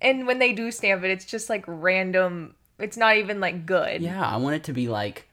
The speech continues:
Speaker 1: Like a couple,
Speaker 2: memorabilia.
Speaker 1: a
Speaker 2: Like,
Speaker 1: couple of 'em are on, like, the same page. I'm like, "Oh, put it on a
Speaker 2: yeah,
Speaker 1: new
Speaker 2: that's
Speaker 1: one."
Speaker 2: so dumb.
Speaker 1: I know.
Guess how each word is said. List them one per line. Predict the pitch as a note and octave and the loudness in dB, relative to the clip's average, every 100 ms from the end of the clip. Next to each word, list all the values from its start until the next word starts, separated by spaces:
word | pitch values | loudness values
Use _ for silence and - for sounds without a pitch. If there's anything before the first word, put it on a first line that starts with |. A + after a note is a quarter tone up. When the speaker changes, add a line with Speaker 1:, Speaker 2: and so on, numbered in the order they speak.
| _ | _
Speaker 1:
Like | - | -10
a | - | -4
couple, | A#2 A2+ | 0 4
Speaker 2:
memorabilia. | B2 C3+ - A#2 C#3+ A#2+ - | 4 4 2 4 4 2 -2
Speaker 1:
a | |
Speaker 2:
Like, | - G#3 G#3+ | -2 -2 0
Speaker 1:
couple | A3+ A#3 | 0 2
of | A3+ | 0
'em | G#3 G3+ | 0 -4
are | F#3 | -4
on, | F3 | -4
like, | F3+ F3+ | -6 -10
the | F#3+ | -12
same | - F3 D#3+ E3+ | -6 -6 -6 -8
page. | - - - | -8 -8 -10
I'm | - | -16
like, | - - - | -20 -16 -12
"Oh, | G#3 - - - | -10 -12 -18 -20
put | - A3 | -18 -16
it | |
on | G#3+ G3 | -12 -8
a | |
Speaker 2:
yeah, | F3+ A2+ | -6 -4
Speaker 1:
new | F2+ | -4
Speaker 2:
that's | A2+ - - | -6 -6 -4
Speaker 1:
one." | A#2+ G2 | -4 -4
Speaker 2:
so | |
dumb. | - F#2 G2+ A#2 - G3+ | -8 -10 -12 -14 -14 -10
Speaker 1:
I | G3 | -8
know. | F#3+ F#3 G3+ | -8 -8 -12